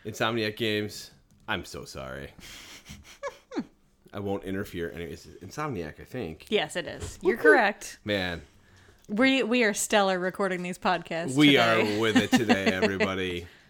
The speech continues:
Speaker 1: But this game is fantastic.
Speaker 2: Yeah, it was a lot of fun.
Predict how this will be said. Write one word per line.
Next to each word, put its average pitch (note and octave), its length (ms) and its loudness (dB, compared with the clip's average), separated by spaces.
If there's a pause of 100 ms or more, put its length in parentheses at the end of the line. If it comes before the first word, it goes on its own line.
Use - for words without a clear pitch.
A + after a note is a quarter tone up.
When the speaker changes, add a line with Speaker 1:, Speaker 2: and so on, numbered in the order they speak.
(260)
Speaker 1:
But A2 600 2 (720)
this - 180 -4
game D3 260 4
is G#2+ 100 -6
fantastic. E2 920 -8
Speaker 2:
Yeah, F3 200 -8
it - 20 -6
was F#3+ 160 -8
a G3 40 -6
lot F3 200 -6
of - 40 -18
fun. F#3 380 -8